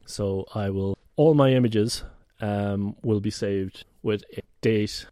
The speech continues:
timestamp. So they will all be in order, starting when I began scanning the book from the first page to the end book. And it doesn't really matter what the di-, what the timestamps are, it's just important that they're in sequence.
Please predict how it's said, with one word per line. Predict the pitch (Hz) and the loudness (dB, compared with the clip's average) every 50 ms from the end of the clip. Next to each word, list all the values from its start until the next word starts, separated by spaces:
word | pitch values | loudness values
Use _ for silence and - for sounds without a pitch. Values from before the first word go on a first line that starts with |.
| _ _ _ | _ _ _
timestamp. | - - 104 95 - - | -6 -6 -4 -4 -6 -8
So | - 95 95 98 104 - | -8 -8 -8 -8 -4 -4
they | 104 | -2
will | 104 107 104 | 0 2 2
all | 110 117 113 | 4 4 4
be | 107 117 107 | 2 2 0
in | 98 104 | 2 2
order, | 101 101 95 98 98 95 - _ - - - _ | 0 0 0 -2 -4 -4 -6 _ -20 -20 -20 _
starting | - - - 104 101 - - 107 95 | -8 -2 2 2 2 2 0 -2 -2
when | 101 98 95 | -2 -2 -4
I | 92 | -4
began | - 104 107 113 117 117 110 113 107 | -6 -2 -2 0 0 0 0 -2 -4
scanning | - - - 107 101 98 95 92 | -6 -8 -8 -6 -4 -4 -4 -4
the | 95 | -4
book | 90 92 92 - | -4 -4 -6 -6
from | - - 104 92 | -10 -10 -10 -10
the | 98 | -8
first | - - 110 - - | -6 -6 -6 -6 -6
page | - 107 98 95 - | -8 -6 -6 -6 -8
to | - - - - _ | -10 -16 -16 -18 _
the | _ 107 98 | _ -4 -2
end | 98 92 | -2 -4
book. | 87 90 85 - - - _ - | -4 -6 -10 -10 -16 -20 _ -2
And | - 147 | 0 0
it | 165 | 4
doesn't | - 226 - - 196 | 4 2 4 6 6
really | 170 170 160 | 6 6 6
matter | 147 143 143 - 135 | 6 6 4 4 4
what | 117 120 117 | 2 2 2
the | - 104 | 0 -2
di-, | 104 135 - 147 | -2 -2 -4 -2
what | 117 117 117 110 - | 0 0 0 0 0
the | - 107 101 101 101 98 98 98 - | 0 2 2 2 2 2 0 -2 -2
timestamps | - - 123 113 113 - - - 104 101 - - | -2 0 2 2 2 0 0 0 0 0 0 0
are, | 113 101 98 113 117 - | 2 2 2 2 0 -2
it's | - 107 - - - | -6 -10 -10 -8 -2
just | - 107 - - | -2 -2 -2 -2
important | - 98 - 110 107 - - 110 | -4 -2 0 -2 -2 0 -2 -2
that | 101 104 98 - | -2 -2 -4 -2
they're | 104 98 | -2 -2
in | 95 95 | -2 -2
sequence. | 92 - - 113 101 - - 90 - - - | -4 -4 -6 -8 -8 -8 -10 -10 -10 -12 -16